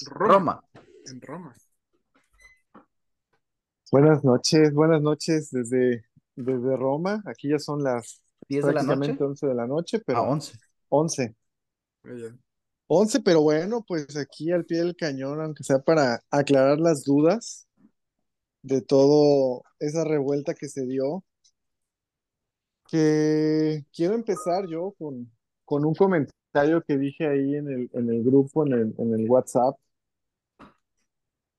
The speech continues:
Speaker 3: Sinceramente, sí, un poco decepcionante este torneo. Eh, creo que,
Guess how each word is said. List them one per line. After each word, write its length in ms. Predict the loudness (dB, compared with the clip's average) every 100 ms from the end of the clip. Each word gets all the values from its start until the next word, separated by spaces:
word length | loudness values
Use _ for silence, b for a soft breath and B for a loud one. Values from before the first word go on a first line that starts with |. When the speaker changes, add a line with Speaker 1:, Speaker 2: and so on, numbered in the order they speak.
| -10
Speaker 3:
Sinceramente, 1000 | -2 -2 0 0 2 0 -4 -4 -6 -4
sí, 380 | -2 -2 -2 -6 _ _ -12
un 180 | -10 -4
poco 320 | -4 -2 -4
decepcionante 920 | -2 -6 -6 -10 -10 -10 -8 -4 -4
este 220 | -2 -6
torneo. 460 | -4 -6 -4 -6 -8 -14 _ _ _ _
Eh, 420 | -2 0 0 -2 -2
creo 380 | 2 4 4 2
que, 480 | 0 2 2 2